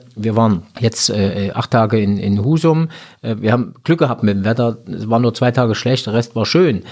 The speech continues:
Aber das ist eben so das Risiko, was man, äh, äh, dabei hat, wenn man ver-, vierzehn Tage Ostsee verregnet oder Meckpomm verregnet,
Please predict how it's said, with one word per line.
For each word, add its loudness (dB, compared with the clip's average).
Aber 0
das -2
ist -4
eben 2
so 0
das 0
Risiko, 0
was 2
man, 0
äh, -4
äh, -6
dabei 0
hat, -2
wenn 2
man 0
ver-, -2
vierzehn -4
Tage 2
Ostsee 0
verregnet 0
oder 2
Meckpomm 2
verregnet, 2